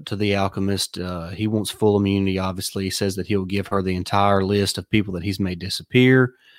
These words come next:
And the wife shoots him in the back. Obviously, she's scared to death for the, for her daughter's life, who is, uh, kinda hanging in the balance at the time after being shot. And, uh, he's just trying to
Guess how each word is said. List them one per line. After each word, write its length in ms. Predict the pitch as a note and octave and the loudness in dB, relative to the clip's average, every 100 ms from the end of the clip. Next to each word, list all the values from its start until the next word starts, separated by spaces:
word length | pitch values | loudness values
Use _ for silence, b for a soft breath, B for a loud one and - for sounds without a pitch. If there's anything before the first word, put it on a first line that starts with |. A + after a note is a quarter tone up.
| B B B B B B - | B B B B B B -4
And 760 | A2 G#2+ G#2 G#2 G#2 G2+ G2 - _ _ - | 0 2 2 2 2 0 -2 -6 _ _ -4
the 140 | G2+ | -2
wife 720 | F#2+ F#2+ F#2+ A2+ G#2 - - - _ _ _ - | 0 -2 0 0 0 -2 -6 -8 _ _ _ -6
shoots 580 | - - A2+ G#2+ - | 0 2 4 2 -2
him 340 | - G2+ G2 G2 | 0 2 2 0
in 200 | - G2+ | -2 -2
the 40 | G#2+ | 0
back. 480 | G2+ F#2 F2+ - _ b b b b | 0 0 -2 -8 _ b b b b
Obviously, 360 | G#2+ G#2 A2 G#2 | -2 0 0 0
she's 240 | - G2+ | -2 -2
scared 340 | - - G#2+ G#2+ | -2 2 2 4
to 60 | |
death 300 | G2+ G2+ G2+ | 2 2 0
for 120 | - F#2 | -4 -4
the, 220 | F#2+ F#2 - _ - | -4 -4 -10 _ -10
for 160 | G#2+ | -6
her 120 | G2 G2 | -4 0
daughter's 400 | G2+ G#2 G#2 G2 | 4 4 2 -2
life, 400 | F#2+ G2 G2 - | 0 2 0 -2
who 180 | G2+ | -4
is, 300 | F#2 F#2 - - b b b b b | -4 -4 -6 -8 b b b b b
uh, 220 | G2 F2+ | -6 -6
kinda 180 | - G2+ | -2 -2
hanging 320 | F#2+ G#2+ A2 | 2 2 4
in 100 | G#2+ | 4
the 60 | G2+ | 2
balance 340 | G2 G2+ G2+ | 2 0 -2
at 80 | - | -6
the 60 | - | -8
time 260 | - G2+ | -2 -2
after 200 | G2 - | -2 -6
being 200 | G2 F#2+ | -6 -4
shot. 500 | F#2 - G2 F#2 F2+ - b b b b b | -2 0 0 0 -4 -8 b b b b b
And, 220 | F#2+ F2+ | -4 -2
uh, 160 | F2+ F#2 | -2 -2
he's 260 | G#2+ G2 | 0 0
just 220 | - F#2+ | 0 -2
trying 400 | - G#2 G2 G2 | 0 2 2 0
to 380 | F#2 F#2+ F#2 F2+ | -2 -2 -4 -6